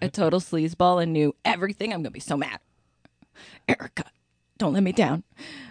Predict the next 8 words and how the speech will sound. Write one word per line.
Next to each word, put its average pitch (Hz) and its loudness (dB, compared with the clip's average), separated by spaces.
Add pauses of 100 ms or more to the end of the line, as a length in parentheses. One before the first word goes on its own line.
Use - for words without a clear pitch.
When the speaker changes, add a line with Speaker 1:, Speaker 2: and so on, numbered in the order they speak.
(160)
Speaker 1:
Um, 202 8 (440)
<laughs> - -18
but 285 4
she 339 -2
said, 330 -2
like, 269 0
you 277 6
know, 247 4